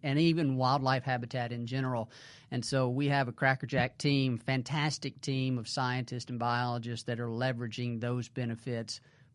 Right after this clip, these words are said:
floodwater retention, uh, water purification,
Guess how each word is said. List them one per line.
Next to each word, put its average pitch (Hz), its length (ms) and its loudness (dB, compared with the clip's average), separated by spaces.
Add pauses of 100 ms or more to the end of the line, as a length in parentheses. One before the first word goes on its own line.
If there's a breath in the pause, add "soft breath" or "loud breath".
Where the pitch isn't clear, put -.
(140)
floodwater 139 480 4
retention, 123 840 -6 (600)
uh, 120 140 0
water 135 280 4
purification, 135 1200 -2